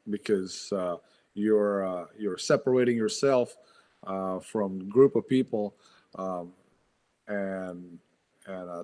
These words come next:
think of it like a, like a piece of wood, and if you were burning the wood, uh, in a bonfire, and you th-, uh, and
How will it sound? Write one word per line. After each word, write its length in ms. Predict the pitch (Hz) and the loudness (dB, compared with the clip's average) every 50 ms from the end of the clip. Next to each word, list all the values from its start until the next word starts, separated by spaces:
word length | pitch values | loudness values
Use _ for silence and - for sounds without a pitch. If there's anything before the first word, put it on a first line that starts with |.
| - - | 2 4
think 200 | 143 139 - 131 | 4 4 4 4
of 80 | 123 123 | 4 4
it 140 | 123 120 - - | 4 2 2 0
like 260 | 104 104 104 104 - 107 | 0 0 0 0 0 -2
a, 240 | 98 92 87 87 - _ _ _ _ _ _ - | -2 -2 -2 -4 -6 _ _ _ _ _ _ -10
like 120 | 98 95 | -8 -6
a 60 | 101 90 | -6 -2
piece 300 | - - 139 135 - 131 | 0 0 0 2 2 0
of 160 | 117 - - | 0 0 4
wood, 420 | 107 117 127 139 151 160 214 208 - - _ _ _ _ _ _ _ _ _ | 6 8 10 10 8 6 2 -4 -8 -10 _ _ _ _ _ _ _ _ _
and 240 | 98 98 98 98 101 | -4 -4 -2 -2 -2
if 240 | 101 104 104 - - | -2 -2 -2 -2 0
you 200 | 113 113 117 113 | 2 2 4 4
were 420 | 113 110 107 104 104 101 98 - - _ _ _ _ _ _ _ - | 4 4 4 4 2 0 -2 -4 -10 _ _ _ _ _ _ _ 0
burning 460 | 92 107 120 123 127 127 123 120 117 | 6 8 8 8 8 6 2 2 2
the 100 | 117 110 | 2 2
wood, 480 | 107 110 120 131 131 127 127 123 127 - - _ _ - | 4 8 8 10 10 10 8 4 0 -6 -18 _ _ -4
uh, 420 | 104 101 101 95 95 92 92 90 85 - | -2 0 0 0 -2 -4 -6 -8 -10 -8
in 120 | 110 104 | -6 -6
a 60 | 98 87 | -6 -2
bonfire, 760 | 92 117 127 139 135 - - - 135 135 127 113 104 104 101 | 0 2 2 2 2 0 -2 -2 0 2 2 2 2 2 0
and 180 | 101 98 101 | 0 -2 -2
you 60 | 107 104 | -4 -6
th-, 220 | - - - - - | -6 -10 -14 -10 -8
uh, 300 | 98 98 95 92 90 90 98 101 | -8 -8 -6 -8 -8 -8 -8 -8
and 100 | 95 | -8